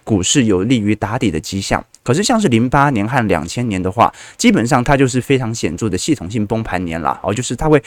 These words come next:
大幅的跌破年线，甚至把过去三年、五年的投资者完全套牢，并且呢，可能要花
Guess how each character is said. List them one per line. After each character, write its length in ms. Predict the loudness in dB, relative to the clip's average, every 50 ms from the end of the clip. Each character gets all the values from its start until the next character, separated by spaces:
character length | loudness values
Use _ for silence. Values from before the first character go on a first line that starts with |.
| -4 -8 0
大 300 | 4 4 6 6 6 4
幅 180 | 2 2 0 2
的 140 | 2 2 4
跌 160 | 4 2 2
破 180 | 2 0 -2
年 240 | -2 -2 -4 -6 -2
线， 160 | 0 0 0 0 -2 -8 -16 -18 -4
甚 160 | 0 2 2 4
至 100 | 4 4
把 160 | 4 2 4
过 160 | 4 4 4
去 160 | 4 2 0
三 380 | -2 0 0 0 2 2 0 0
年、 200 | 0 0 0 0 -2
五 200 | -2 -2 -2 -2
年 180 | -2 -2 0 2
的 100 | 0 0
投 200 | 2 0 0 0
资 120 | 0 0
者 220 | 2 0 0 0 -2 -4 0
完 220 | 2 4 4 4 2
全 200 | 0 -2 -2 -2
套 260 | -2 2 4 4 4 4
牢， 200 | 4 2 0 0 -4 -8 _ _
并 200 | 4 6 6 6
且 240 | 4 2 2 0 0
呢， 200 | 2 0 0 -2 -2 -6 -12 _
可 180 | -4 -2 0 2
能 100 | 2 4
要 120 | 2 2
花 320 | 4 4 6 6 6 4